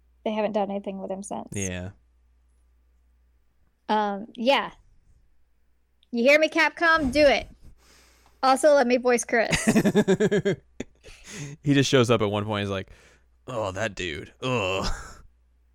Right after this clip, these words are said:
Speaker 1: <laughs> I killed your dad. T. <laughs> See, this is why I should be hired.
Speaker 2: Yep. Uh,
Speaker 1: <laughs>
Speaker 2: I,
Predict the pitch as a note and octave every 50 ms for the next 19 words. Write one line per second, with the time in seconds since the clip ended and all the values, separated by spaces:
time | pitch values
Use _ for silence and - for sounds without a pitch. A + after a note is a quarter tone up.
0 | _ _ _ C#4+ C4+ B3 A#3 - F#3+ - - - - - - D4+ C4+ _ _ _
1 | _ _ _ _ _ F4 - - - _ _ _ _ _ _ _ _ _ _ _
2 | _ _ _ _ _ _ _ _ _ _ _ _ _ _ _ _ _ _ _ _
3 | _ _ _ _ _ _ _ _ - - - - - - G#3+ G3+ F#3+ G3+ A3 A3+
4 | C4+ C#4+ D4+ C#4+ C4 B3+ C4 C4 C4 A#3+ C4+ A#3+ - _ _ _ _ _ _ _
5 | _ - - G#4 F4+ E4 D4 C#4 C#4+ C#4+ C#4+ D4 D4 C#4+ D#4 C4+ - _ _ _
6 | _ - - - - - - - - - - - - - - - - - - -
7 | - - _ - _ _ - - _ - - - - - - A3+ G3+ - - C#3+
8 | - _ - _ _ _ _ E4+ - - D#4+ D4+ D4+ - F4+ F4 F4+ E4+ D#4+ E4+
9 | D4+ C#4+ C#4+ C#4+ D4+ D4+ - E4 C4+ C#4 D4 C#4 C4 B3 A#3+ A3+ A#3+ - - D#4
10 | - A#2 A#2 - B2 - - - - _ _ _ - - _ _ _ - - -
11 | - - - - - B2 A#2+ A#2+ A#2+ A#2 A2+ A2+ A2 A2 D#4 E4 - C#5 - -
12 | D5 - - G#5+ E5+ - - F#5+ G#5+ - - - D5 D#5 - - - - _ _
13 | _ - E3+